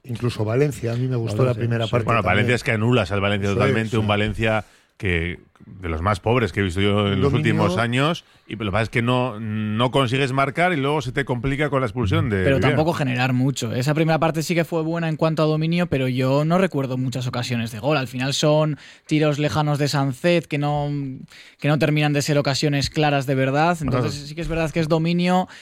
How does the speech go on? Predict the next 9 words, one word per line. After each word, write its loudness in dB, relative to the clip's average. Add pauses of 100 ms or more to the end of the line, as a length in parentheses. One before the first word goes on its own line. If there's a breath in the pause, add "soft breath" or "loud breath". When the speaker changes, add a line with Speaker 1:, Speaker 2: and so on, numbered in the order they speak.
(140 loud breath)
Speaker 4:
pero 2
es -4
un 0
dominio 2
que, 2
le, 0 (180)
que -2
al 0
final -2